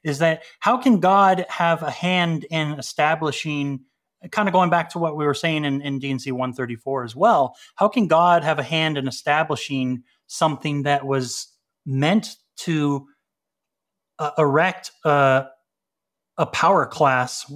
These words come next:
of people that ruled over others as, as slave masters, essentially? Now, I'm not talking about the slave masters of, you know, chattel slavery. I'm talking about the nation state s-,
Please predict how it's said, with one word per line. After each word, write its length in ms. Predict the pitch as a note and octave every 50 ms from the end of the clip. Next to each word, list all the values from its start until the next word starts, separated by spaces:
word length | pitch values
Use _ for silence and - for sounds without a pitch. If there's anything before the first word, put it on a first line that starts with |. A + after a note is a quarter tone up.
| C#3+ -
of 400 | D3+ C3+ C3 C3 B2 A2+ - _
people 380 | - E3+ D#3+ D#3+ - D3+ C#3 B2+
that 200 | C3+ C3+ A#2+ B2
ruled 640 | A#2 B2+ D3+ G3 G3 D#3+ C3 C3 B2+ C3 B2 D3+ D#3+ - _ _ _ _ _ _ _ _ _ _ _ _ _ _ _ -
over 440 | F3+ E3+ E3+ D3 D#3 D#3 D3+ D#3 -
others 520 | E3 F#3 D3+ C#3+ C3+ C3+ C#3 C3+ - - -
as, 600 | D#3+ D#3 D3+ C#3 - - - _ - - - - _ -
as 180 | D#3 D#3 D3+ -
slave 320 | - E3 F#3+ B3 G#3 C3
masters, 480 | C3+ A#2+ A2 - - - B2 A2+ A2+ A#2+
essentially? 580 | A#2 - D3 D#3+ D#3+ - C3 A2 F#2 F2+ _ _ _ _ - - - - - _ -
Now, 360 | E3 E3+ E3 D3 C#3 C3+ C3+ - - _ _ _ -
I'm 100 | E3+ E3
not 160 | F3+ E3+ E3
talking 320 | - F#3+ F3 E3+ E3+ F3 D#3+
about 340 | C#3+ D3+ D3+ C#3+ C#3+ C#3
the 60 | C#3 C3+
slave 340 | - - E3 E3 D#3+ D3+
masters 640 | C#3+ D3+ D3 C#3+ C3 - - - C#3 C3 B2+ B2 -
of, 320 | D#3+ D3 C3+ C3 B2+ A#2+ C3
you 60 | B2+
know, 100 | A#2+ A2+
chattel 380 | - - F#3 G3+ A3+ G3 D3+
slavery. 560 | C3+ - - D3 C#3 C3 B2+ B2+ C3 B2+ C3 B2
I'm 120 | B2+ C3
talking 340 | - D3 C3+ B2+ - - C3
about 260 | B2 C3 B2 A#2+ A#2+
the 60 | B2+
nation 420 | B2 C#3+ F#3+ A3 G#3 - - C3+ A#2+
state 380 | - - - C3+ A#2+ - _ -
s-, 220 | - - -